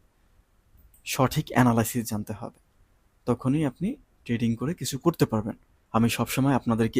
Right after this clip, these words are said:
একটি কথা বলে রাখি এবং বলে থাকি সবসময়, সেটি হচ্ছে কেউ না শিখে এখানে আমরা ডিপোজিট করব না। আগে শিখতে হবে সঠিক সিস্টেম, সঠিক নিয়ম,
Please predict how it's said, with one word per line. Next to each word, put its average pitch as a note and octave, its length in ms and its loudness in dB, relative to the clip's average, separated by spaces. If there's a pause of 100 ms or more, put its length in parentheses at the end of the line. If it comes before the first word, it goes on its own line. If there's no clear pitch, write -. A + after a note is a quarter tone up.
একটি - 260 -2
কথা B2 200 2
বলে A2 260 2
রাখি A#2 300 -2 (260)
এবং A#2 220 0
বলে A#2 200 2
থাকি B2 320 -4
সবসময়, B2+ 520 -6 (760)
সেটি B2+ 340 -2
হচ্ছে B2 320 -6
কেউ C3 200 -2
না A#2+ 220 2
শিখে C#3+ 340 -4
এখানে C#3+ 260 0
আমরা B2+ 240 0
ডিপোজিট B2 500 0
করব A#2 300 -2
না। - 120 -6 (220)
আগে A2+ 260 -2
শিখতে - 380 -2
হবে C#3+ 260 4
সঠিক - 420 -6
সিস্টেম, D#3+ 320 -8
সঠিক C3 420 -6
নিয়ম, C3+ 280 2